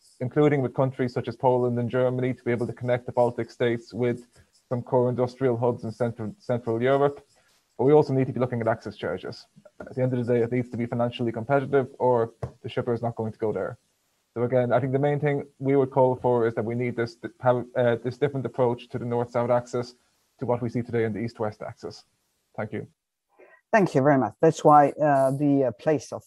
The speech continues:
Speaker 2: ports, uh, is so important, uh, and, uh, the connection to, uh, short sea shipping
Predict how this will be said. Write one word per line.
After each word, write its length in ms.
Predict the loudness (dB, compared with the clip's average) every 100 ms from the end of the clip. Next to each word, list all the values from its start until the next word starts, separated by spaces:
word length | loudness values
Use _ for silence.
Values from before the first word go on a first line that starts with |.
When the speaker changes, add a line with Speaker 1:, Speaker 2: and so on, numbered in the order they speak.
| _
Speaker 2:
ports, 500 | 4 4 4 -2 -20 -20 -20 -20 -20 _
uh, 220 | -2 0 0
is 160 | -2 -2
so 220 | 0 2
important, 580 | 2 2 -2 -2 -10 -14 -20 _ -4
uh, 160 | -2 2
and, 280 | 4 6 6
uh, 100 | 2
the 100 | 2
connection 480 | 2 0 -2 -6 -2
to, 240 | 2 4
uh, 100 | 4
short 300 | 0 0 0
sea 120 | -2 -4
shipping 420 | -2 0 -2